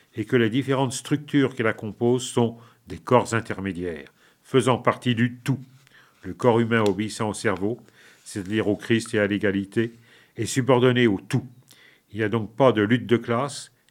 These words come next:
ni d'indépendance de classe des organisations ouvrières, puisqu'elles doivent être subordonnées au tout. Elles doivent servir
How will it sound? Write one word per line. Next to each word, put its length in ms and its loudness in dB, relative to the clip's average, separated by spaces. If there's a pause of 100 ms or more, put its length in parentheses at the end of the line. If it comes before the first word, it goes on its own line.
ni 140 -6
d'indépendance 800 2
de 100 0
classe 480 0
des 200 -4
organisations 640 -4
ouvrières, 440 -4 (400)
puisqu'elles 360 -6
doivent 240 0
être 160 -2
subordonnées 800 0 (400)
au 100 2
tout. 260 -2 (1080)
Elles 120 -2
doivent 200 2
servir 560 0